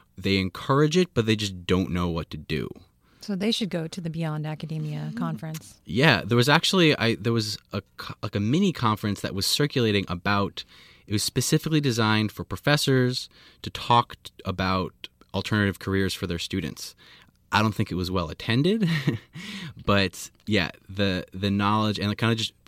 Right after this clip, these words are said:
Speaker 1: open communication with your advisor is another, it's another issue. It's a problem.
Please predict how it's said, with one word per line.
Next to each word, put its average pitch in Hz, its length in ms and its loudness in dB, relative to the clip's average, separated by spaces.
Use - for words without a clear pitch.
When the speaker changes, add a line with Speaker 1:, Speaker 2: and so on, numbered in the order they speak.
Speaker 1:
open 123 240 4
communication 101 640 0
with 82 100 -2
your 85 120 -2
advisor 85 420 -4
is 78 140 -6
another, 87 400 -2
it's - 200 -10
another 90 220 -2
issue. 87 380 -4
It's - 140 -10
a - 40 -14
problem. 71 560 -8